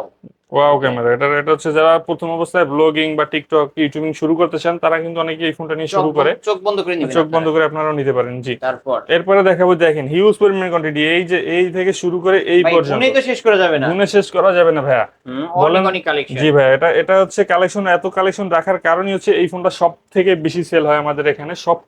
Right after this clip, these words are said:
Speaker 1: থেকে বেশি সেল হয়। চোখ বন্ধ করে মানুষ যে ফোনটা কিনতে পারে সেটা হচ্ছে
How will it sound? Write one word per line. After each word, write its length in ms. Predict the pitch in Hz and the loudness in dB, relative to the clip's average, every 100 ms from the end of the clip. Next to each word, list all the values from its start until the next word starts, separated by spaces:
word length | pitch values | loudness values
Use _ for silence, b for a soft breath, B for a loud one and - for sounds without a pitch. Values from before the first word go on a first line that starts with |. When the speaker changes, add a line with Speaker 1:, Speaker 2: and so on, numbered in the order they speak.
| _ | _
Speaker 1:
থেকে 180 | 202 185 | 0 2
বেশি 220 | 165 170 | 0 -6
সেল 180 | - 143 | -2 2
হয়। 120 | 151 | 2
চোখ 200 | 156 180 | 2 0
বন্ধ 320 | 147 180 196 | 2 0 4
করে 180 | 196 202 | 4 4
মানুষ 220 | 180 180 | 0 -4
যে 140 | 151 | -4
ফোনটা 200 | 165 170 | -6 -6
কিনতে 280 | 165 170 160 | -8 -8 -6
পারে 140 | 156 165 | -6 -6
সেটা 200 | 160 156 | -6 -4
হচ্ছে 240 | 156 - | -4 -6